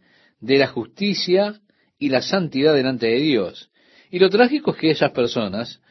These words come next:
están siendo confortadas en sus caminos malvados, siendo sosegadas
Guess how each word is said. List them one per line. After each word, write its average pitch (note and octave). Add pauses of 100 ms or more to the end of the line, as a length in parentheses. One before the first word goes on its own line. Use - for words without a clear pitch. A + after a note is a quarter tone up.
(600)
están F#3
siendo G3
confortadas F3
en C3+
sus B2
caminos F3
malvados, E3 (840)
siendo E3 (600)
sosegadas D#3+